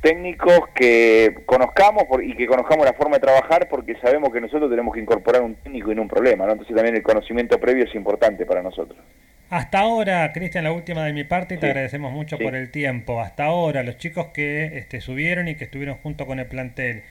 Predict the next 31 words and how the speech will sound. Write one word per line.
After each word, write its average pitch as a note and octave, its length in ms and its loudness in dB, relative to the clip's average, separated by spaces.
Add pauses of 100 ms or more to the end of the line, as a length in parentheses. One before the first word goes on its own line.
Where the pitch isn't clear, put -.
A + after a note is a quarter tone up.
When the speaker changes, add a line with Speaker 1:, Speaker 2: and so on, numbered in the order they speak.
(320)
Speaker 2:
¿qué D#3+ 280 -2
evaluación C#3+ 760 -2 (200)
tenés B2+ 300 -6
vos B2+ 180 -4
de B2+ 160 -4
ellos? A2+ 220 -8
¿Estuvieron, C#3 420 -8
estuvieron D3+ 460 -4
a D#3 40 -2
la C#3+ 60 -2
altura D3 260 -6
de C#3 60 -6
la C3 80 -4
circunstancia, F3 920 -6 (200)
más D3 220 -4
allá D3 220 -6
de D3+ 100 -4
que C#3+ 80 -6
a - 20 -2
algunos C#3+ 220 -6
les C3 140 -8
ha C3+ 100 -8
tocado C#3 400 -4
jugar C#3 500 -2 (220)
en A#2 120 -4
la A#2+ 120 -2
primera C3+ 320 -4
y B2+ 60 -2
a B2 60 0
otros B2 260 -4
no? D3 260 -2